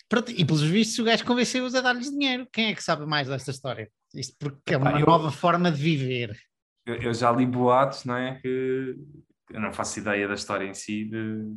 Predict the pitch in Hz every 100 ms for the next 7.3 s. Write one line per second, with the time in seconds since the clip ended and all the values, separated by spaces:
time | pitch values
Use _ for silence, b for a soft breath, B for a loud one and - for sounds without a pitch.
0 | - - - 110 120 117 110 120 113 113
1 | 113 117 110 - 117 110 110 117 110 107
2 | 107 B B B _ _ 113 110 107 -
3 | 131 120 113 120 120 123 113 110 107 113
4 | 104 95 95 - - - 147 - 117 110
5 | 113 113 107 104 98 107 107 107 101 95
6 | 92 101 95 95 101 98 98 95 107 101
7 | 101 92